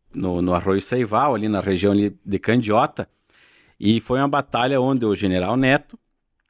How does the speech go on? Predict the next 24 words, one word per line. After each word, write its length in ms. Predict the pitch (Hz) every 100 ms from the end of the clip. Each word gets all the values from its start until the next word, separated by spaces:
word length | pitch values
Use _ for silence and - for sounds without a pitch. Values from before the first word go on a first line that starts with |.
| _ _ -
que 80 |
tava 280 | 107 87 80
liderando, 580 | 92 95 127 135 165 185
né, 220 | 127 151 - _ _ -
os 280 | 87 87 -
farroupilhas 680 | 95 104 107 117 127 139
ali, 360 | 139 113 131 -
ele 400 | - 127 135 143 -
entrou 500 | 139 139 117 117 127
contra 460 | - 131 135 139
o, 340 | 139 143 139 -
o, 280 | 113 107 104
um, 320 | 104 104 104
um 60 | 110
outro 200 | 117 123
grupo 300 | 110 120 139
do 80 | 127
Silva 240 | - 127
Tavares, 560 | - 139 110 107 117 -
que 140 | 110
era 140 | 113
do, 200 | 120 123
dos 160 | 117 117
imperiais. 540 | 123 131 127 87 -